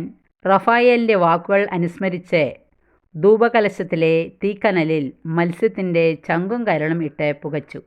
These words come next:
മണമേറ്റപ്പോൾ പിശാച് ഈജിപ്തിൻ്റെ അങ്ങേയറ്റത്തേക്ക് പലായനം ചെയ്തു. ദൂതൻ അവനെ ബന്ധിച്ചു. മണവറയിൽ അവർ തനിച്ചായപ്പോൾ തോബിയാസ്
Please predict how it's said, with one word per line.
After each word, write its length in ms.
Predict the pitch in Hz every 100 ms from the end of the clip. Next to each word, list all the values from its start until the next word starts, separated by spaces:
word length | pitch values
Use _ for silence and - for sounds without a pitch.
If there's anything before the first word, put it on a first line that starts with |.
| _ _ _ _ _ _ _ _ -
മണമേറ്റപ്പോൾ 840 | 196 247 254 233 202 196 190 185 190 - -
പിശാച് 640 | 185 196 185 180 165 165 139 -
ഈജിപ്തിൻ്റെ 680 | 170 175 190 175 190 180 185 185 185
അങ്ങേയറ്റത്തേക്ക് 960 | 185 214 233 190 - 170 165 151 156 151 147
പലായനം 540 | 160 156 151 147 147 151
ചെയ്തു. 280 | 147 127 123 - _ _ _ _ _ _ -
ദൂതൻ 540 | 160 190 190 202 208 -
അവനെ 340 | 165 170 165 208 277 _ _ 175
ബന്ധിച്ചു. 520 | 220 220 180 - - _ _ _ _ _ _ _ -
മണവറയിൽ 640 | 208 240 254 262 262 269 - -
അവർ 320 | 180 185 180 175 -
തനിച്ചായപ്പോൾ 960 | 185 196 226 254 208 160 143 156 147 131 - _ _ _ -
തോബിയാസ് 680 | 170 170 185 165 156 165